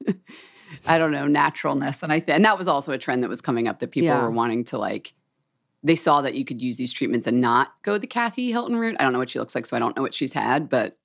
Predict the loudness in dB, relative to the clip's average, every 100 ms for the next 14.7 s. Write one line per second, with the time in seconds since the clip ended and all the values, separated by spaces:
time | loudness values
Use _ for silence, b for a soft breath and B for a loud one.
0 | _ 0 0 -2 -6 -10 -2 2 2 0
1 | -4 -4 -2 2 2 2 2 0 -2 -10
2 | _ _ _ -6 0 4 4 6 4 4
3 | 4 4 2 0 -2 2 2 2 0 -8
4 | -14 -4 0 2 2 0 -4 -4 -4 -2
5 | -2 2 2 2 2 2 2 0 -6 _
6 | 2 4 6 4 0 -4 B B 4 6
7 | 6 6 4 2 4 4 4 0 -10 _
8 | _ B B B 2 4 4 2 2 2
9 | 2 2 2 4 4 2 2 0 2 4
10 | 4 2 0 -2 0 0 0 0 -2 -6
11 | _ _ 0 2 2 0 2 0 2 2
12 | 4 2 2 2 0 0 0 -2 -4 -2
13 | 0 0 -2 -2 -2 -4 -4 -8 -2 4
14 | 4 4 0 -2 -4 -2